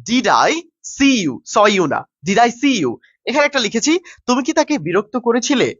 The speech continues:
তুমি, আর এটার, এটার মেইন সেন্টেন্সটা কি তাহলে? পাস্ট সেন্টেন্স, "তুমি তাকে বিরক্ত করেছিলে।" You disturbed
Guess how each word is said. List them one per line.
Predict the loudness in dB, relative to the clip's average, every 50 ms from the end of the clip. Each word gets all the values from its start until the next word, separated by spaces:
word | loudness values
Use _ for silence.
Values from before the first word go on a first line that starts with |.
| _ _ _ _ _ _ _ -2
তুমি, | -2 0 0 0 -2 -4 -8 _ _ _ 2
আর | 2 4 2 2
এটার, | 0 2 2 2 2 0
এটার | 0 0 0 2
মেইন | 2 2 0 0
সেন্টেন্সটা | 0 -2 -2 -2 -2 -4 -4 -4
কি | -6 -4 -4
তাহলে? | -2 0 2 2 2
পাস্ট | 0 0 -2 0 0
সেন্টেন্স, | -2 -2 0 -2 -2 -2 -4 -8 _ _ _ _ _ _ _ 0
"তুমি | 2 2 4 4
তাকে | 2 2 0 0
বিরক্ত | 0 0 0 0 0 -2 -2
করেছিলে।" | -2 0 0 -2 -2 -2 -2 -4
You | -4 -4 -2 2 4 4 4 4 4
disturbed | 2 0 -2 -2 -4 -6 -2 2 2 4 4 4 2 -2 -6 -18